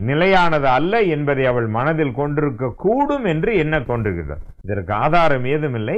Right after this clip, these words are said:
ஆனால் இந்த பெயரின் அர்த்தத்தின் மூலமாக இப்படி ஒரு சிந்தனை உண்டாகிறது. சரி, காயின் அவங்க அப்பா செய்த வேலையாகிய நிலத்தை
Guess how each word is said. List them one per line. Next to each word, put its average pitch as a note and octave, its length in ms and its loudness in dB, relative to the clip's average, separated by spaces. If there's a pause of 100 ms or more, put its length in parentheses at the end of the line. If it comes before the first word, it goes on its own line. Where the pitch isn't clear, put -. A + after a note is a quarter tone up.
ஆனால் D3+ 320 -2
இந்த G#2+ 220 -4
பெயரின் F3 500 2
அர்த்தத்தின் D3 600 -2
மூலமாக B2+ 600 -2 (380)
இப்படி G3 300 -2
ஒரு D3 220 4
சிந்தனை E3+ 420 0
உண்டாகிறது. G#2 640 -2 (300)
சரி, E3 260 4 (1080)
காயின் G#3 640 2 (180)
அவங்க D3 320 2
அப்பா C#3+ 380 4
செய்த D3 360 -2
வேலையாகிய B2+ 840 0 (540)
நிலத்தை F#3+ 500 4